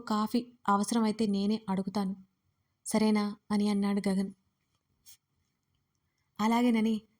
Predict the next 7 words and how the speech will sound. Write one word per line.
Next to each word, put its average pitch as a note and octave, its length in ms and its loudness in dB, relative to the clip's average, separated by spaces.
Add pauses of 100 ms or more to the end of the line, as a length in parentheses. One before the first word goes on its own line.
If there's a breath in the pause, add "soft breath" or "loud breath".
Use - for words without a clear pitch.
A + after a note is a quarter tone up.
(140)
కళ్ళు G#3 240 0
మూసుకుని A3+ 420 0
పడుకుంది. G#3 460 -2 (560)
నైట్ A#3+ 340 2
లేట్ A3+ 220 4
అవడం A3+ 240 2
వల్ల G#3 200 0